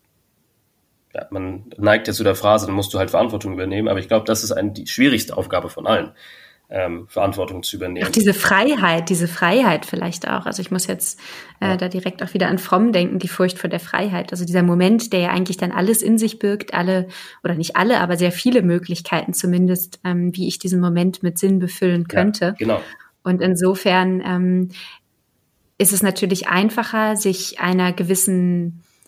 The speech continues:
Speaker 2: mh, Passivität hinzugeben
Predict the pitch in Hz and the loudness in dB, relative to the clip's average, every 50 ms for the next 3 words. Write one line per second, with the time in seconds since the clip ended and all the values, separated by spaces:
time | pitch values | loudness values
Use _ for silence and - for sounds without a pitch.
0 | _ _ _ _ _ - 196 180 180 180 175 175 175 175 175 175 175 180 190 - | _ _ _ _ _ -4 -2 0 2 2 2 2 0 0 0 -2 -2 -2 -4 -6
1 | - - - - - - - - _ - - - 202 185 - - 208 180 170 175 | -8 -14 -20 -20 -20 -20 -20 -20 _ -12 -4 -2 0 2 2 0 0 -2 -2 -4
2 | 170 170 - - - 202 196 220 - - - 240 233 240 233 - - 226 - - | -6 -6 -8 -6 -2 0 0 0 0 0 0 2 2 2 2 0 -2 -2 -2 0
3 | 202 202 202 208 226 240 277 - | 2 2 4 4 4 2 0 -2